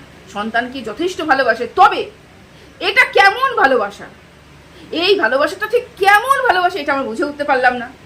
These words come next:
ওর কমেন্ট বক্স ভরে গেছে,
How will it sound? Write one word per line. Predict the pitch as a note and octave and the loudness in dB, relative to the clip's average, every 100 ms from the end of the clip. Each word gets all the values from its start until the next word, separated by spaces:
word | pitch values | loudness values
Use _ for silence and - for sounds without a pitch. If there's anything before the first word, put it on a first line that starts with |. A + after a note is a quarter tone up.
| - - - - | -20 -20 -20 -6
ওর | F4 A4+ B4+ | 0 4 4
কমেন্ট | E4 C4 G4 G#4 | 2 -4 -4 0
বক্স | G#4 - G3+ G3 | 2 0 -8 -4
ভরে | C#4 G#4+ A4+ | 0 2 2
গেছে, | F#4 - A3+ | 2 0 -8